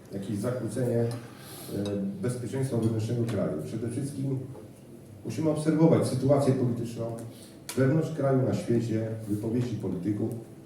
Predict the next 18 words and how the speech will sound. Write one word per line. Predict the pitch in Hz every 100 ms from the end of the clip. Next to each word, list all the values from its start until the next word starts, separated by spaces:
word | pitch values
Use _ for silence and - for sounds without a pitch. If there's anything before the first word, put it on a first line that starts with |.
| - - - - - - - -
Wojna | - 160 160
to | 147
jest | 139
proces, | - 165 170 165 165
który | - 156 143
trwa, | - - 147 151 151 151 - - 107
zanim | 107 147 147 127
rozpocznie | 131 - 196 - 120 101
się, | - 117 131
jest | 131
to | 135
proces, | 143 156 147
który | - 131
trwa, | 127 - 135 131
powiedzmy, | 131 117 117 120 123 123 - - -
minimum | 123 147 156 147
pół | 139 127
roku. | 98 -